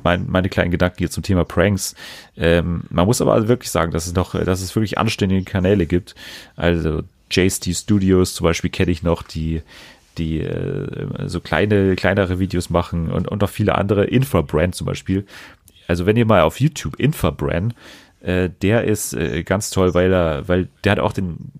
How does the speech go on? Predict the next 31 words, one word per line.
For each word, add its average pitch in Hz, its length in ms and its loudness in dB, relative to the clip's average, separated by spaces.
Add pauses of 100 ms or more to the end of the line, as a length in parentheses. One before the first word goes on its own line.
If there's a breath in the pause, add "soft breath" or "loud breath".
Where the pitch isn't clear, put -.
also 85 200 -2
der 98 100 2
hat 104 140 2
auch 104 100 2
so 104 100 -2
ein 95 40 -2
bisschen 92 220 -2
schauspielerischen 82 680 0
Anspruch 85 340 -4
dabei. 80 220 -2
Da 78 100 -4
spielt 110 220 -2
immer 87 120 2
so - 80 -10
Charaktere 101 600 2
auch - 140 0
in 95 60 0
der 82 80 2
Öffentlichkeit 90 560 0
und 85 100 -2
so - 80 -10
weiter. 82 300 0 (540 loud breath)
Äh, 85 400 2
kann 104 140 0
man 95 80 4
sich 87 140 -2
sehr 90 140 4
gut 85 120 0
anschauen. 80 440 -4 (460 loud breath)
Also, 82 440 2
äh, - 320 -2